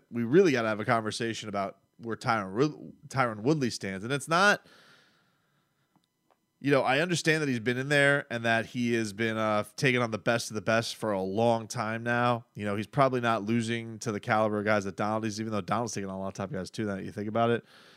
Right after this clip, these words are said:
But it just doesn't even look like Tyron's competitive at all in these fights. Like, there's not a, there's not a willingness to pull the trigger. He's got that, that, that, that unbelievably, uh, nuclear bomb in his hand, and we just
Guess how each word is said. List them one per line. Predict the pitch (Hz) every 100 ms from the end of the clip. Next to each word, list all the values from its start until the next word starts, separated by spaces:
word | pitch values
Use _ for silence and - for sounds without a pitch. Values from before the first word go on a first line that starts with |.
| - _
But | 120
it |
just | 110 233 185
doesn't | 175
even | 160 143
look | 127
like | 120 101
Tyron's | 117 123 113
competitive | - 92 _ - 120 120 113
at | 101 92
all | 98 120 113 98
in | 90
these | 95 80
fights. | - 87 90
Like, | 107
there's | 110 113
not | 120 143
a, | 139 120 110 - - _
there's | 110 107
not | 143 147
a |
willingness | 117 127 135 127 120
to | 113
pull | - 123 117
the | 110
trigger. | - 117 107 110
He's | 101 95 95
got | 110 107
that, | 110 104 95 _ _ _ _
that, | 101 104 101
that, | 107 101 98
that | 101 -
unbelievably, | 135 143 131 127 113 113 101 107
uh, | - 107 104 101
nuclear | 107 127 - 117 110 107 98 _ _ _ 135 -
bomb | 117 113 113
in |
his | 110 95
hand, | 113 110
and | 104
we | 98
just | 131